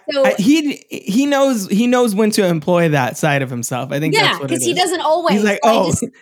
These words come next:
Speaker 1: I think it's fascinating that he could have viewed either one of these roles, like, as a paycheck, or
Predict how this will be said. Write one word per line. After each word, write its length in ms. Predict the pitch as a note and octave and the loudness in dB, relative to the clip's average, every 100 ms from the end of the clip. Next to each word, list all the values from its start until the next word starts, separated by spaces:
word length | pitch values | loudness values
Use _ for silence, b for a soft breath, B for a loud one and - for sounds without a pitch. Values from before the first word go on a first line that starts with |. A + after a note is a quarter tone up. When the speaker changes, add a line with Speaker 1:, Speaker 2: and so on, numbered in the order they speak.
| b | b
Speaker 1:
I 140 | C4+ C#4+ | -6 -6
think 220 | D4+ D#4+ | -4 -4
it's 180 | C#4 - | -4 -6
fascinating 680 | A#3+ C#4 - C4+ B3+ A#3+ G#3 | -6 -6 -4 -4 -4 -6 -4
that 240 | A3 G#3 - | -6 -8 -16
he 300 | - B3 G#3 | -12 -12 -6
could 200 | D4+ C4+ | -4 -4
have 120 | A#3 | -4
viewed 280 | A#3 B3 A3+ | -6 -6 -6
either 300 | A3+ B3+ B3 | -4 -2 -2
one 160 | A#3 A#3+ | -4 -6
of 80 | G#3+ | -6
these 180 | G#3+ G3 | -6 -4
roles, 340 | A3 A3+ G#3 | -4 -2 -2
like, 200 | G3+ F3 - | -4 -6 -6
as 220 | G#3 G#3 | -4 -4
a 60 | G3 | -6
paycheck, 680 | - G#3+ G#3 A3+ G#3+ G#3+ _ _ _ _ _ _ _ _ - | -6 -6 -6 -6 -6 -8 _ _ _ _ _ _ _ _ -4
or 680 | G#3+ G3+ G3+ G3 F#3+ F#3+ | 0 0 0 0 -2 -6